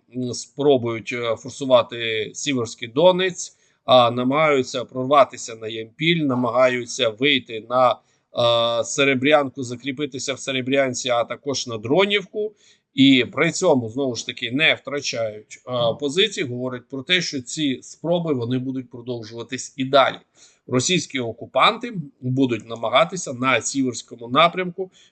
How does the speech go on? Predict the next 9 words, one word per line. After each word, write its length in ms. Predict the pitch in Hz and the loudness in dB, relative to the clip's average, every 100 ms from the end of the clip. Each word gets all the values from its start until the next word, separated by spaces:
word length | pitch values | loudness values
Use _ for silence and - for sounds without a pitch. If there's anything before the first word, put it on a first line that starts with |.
| - | -2
виконати 580 | 135 190 147 135 120 127 | 4 4 4 -2 -2 -4
саме 340 | 147 131 123 | 0 0 0
ті 180 | 123 127 | -6 -8
задачі, 600 | - 127 143 170 - 131 | -6 0 2 2 0 -4
які 260 | 120 127 131 | -4 -4 -4
були 320 | 127 127 110 | -2 -2 -2
перед 320 | 123 120 120 | -4 -6 -4
ними 260 | 139 131 107 | -2 -2 -6
поставлені 800 | 123 - 151 165 175 170 175 | -12 -4 2 2 2 -2 -4